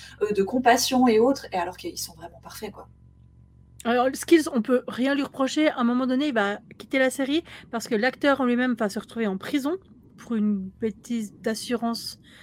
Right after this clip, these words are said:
Speaker 2: quelque chose, fraude à l'assurance ou quelque chose comme ça. Un truc pas grave, grave, mais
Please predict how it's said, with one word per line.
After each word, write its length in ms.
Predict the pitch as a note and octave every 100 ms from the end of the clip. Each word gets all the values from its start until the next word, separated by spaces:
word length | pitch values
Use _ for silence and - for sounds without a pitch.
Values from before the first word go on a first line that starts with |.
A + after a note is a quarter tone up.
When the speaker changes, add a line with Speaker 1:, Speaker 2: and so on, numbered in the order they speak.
| - - -
Speaker 2:
quelque 100 | A3+
chose, 240 | A#3+ B3+
fraude 260 | - - D4+
à 40 |
l'assurance 440 | C4+ A#3+ C4 C4 B3
ou 40 |
quelque 180 | B3 A#3
chose 180 | B3+ -
comme 120 | A#3+
ça. 180 | D4 B3
Un 100 | B3
truc 180 | C#4+ B3
pas 200 | - F4+
grave, 600 | C4 G#3 A#3 - C#4 C4+
grave, 440 | A3+ A3+ B3 C#4 B3+
mais 280 | A#3 A#3+